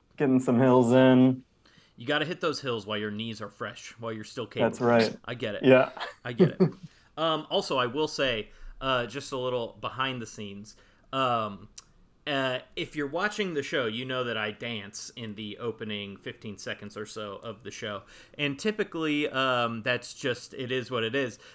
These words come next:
Speaker 2: But tonight we were treated, you, no one else was able to see this except for me and,
Speaker 1: <laughs>
Speaker 2: me and Val, but,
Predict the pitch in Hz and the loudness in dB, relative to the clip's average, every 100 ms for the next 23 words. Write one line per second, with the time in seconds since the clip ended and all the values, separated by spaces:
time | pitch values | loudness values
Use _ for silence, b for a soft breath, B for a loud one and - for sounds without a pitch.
0 | b 156 156 147 - 175 156 220 185 151 | b 4 4 2 -4 -2 2 2 2 -2
1 | 165 143 139 180 190 151 131 139 151 196 | 0 -2 -2 -4 0 0 -2 -4 -6 -6
2 | 135 165 202 180 196 208 135 151 143 135 | -2 0 4 4 4 2 0 0 0 -2
3 | 170 156 139 131 147 139 139 147 220 - | -4 -4 -6 -6 -4 -4 -2 0 0 6
4 | 254 139 165 131 151 170 123 131 | 6 6 -2 2 4 4 4 -2